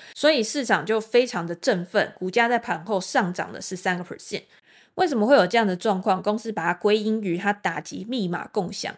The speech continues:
如果大家有在看 Netflix 的话，就知道你现在如果是多用户，它有的时候会突然跳出一个讯息说，如果你今天要多用户来看的话，你可能要多付一百块啊，还是多少，我有点忘了。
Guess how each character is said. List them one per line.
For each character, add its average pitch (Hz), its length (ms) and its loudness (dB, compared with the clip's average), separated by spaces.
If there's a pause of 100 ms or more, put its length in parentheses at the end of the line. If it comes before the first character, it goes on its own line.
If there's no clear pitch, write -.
如 277 100 0
果 302 120 6
大 285 100 4
家 285 160 6
有 196 220 2
在 240 240 -2
看 220 340 -2
Netflix 208 480 -4
的 165 80 -6
话， 190 160 0
就 208 120 -2
知 180 200 -8
道 185 220 -2
你 202 80 -2
现 277 180 2
在 254 80 0
如 240 60 0
果 196 120 0
是 240 140 -6
多 233 260 4
用 220 220 2
户， 196 260 -6 (300)
它 349 140 2
有 269 100 6
的 196 100 4
时 233 60 -2
候 254 80 2
会 269 80 2
突 254 140 0
然 196 120 2
跳 220 160 0
出 196 140 -2
一 185 60 0
个 180 80 -4
讯 190 200 -4
息 170 160 -8
说， 180 380 -6
如 226 100 -4
果 254 160 -2
你 208 140 -2
今 196 260 -4
天 196 300 -2
要 202 260 -2 (100)
多 233 180 4
用 240 200 0
户 202 200 -2
来 165 120 -2
看 190 240 -2
的 - 80 -6
话， 185 200 -2
你 190 100 -4
可 202 80 -4
能 175 100 -4
要 190 80 0
多 202 240 -2
付 202 220 -8
一 254 80 -10
百 - 160 -2
块 214 240 0
啊， 180 100 2
还 175 140 -4
是 196 100 -10
多 185 220 -4
少， 175 140 -2
我 175 60 -2
有 180 60 -2
点 196 220 -6
忘 - 240 -2
了。 - 100 -18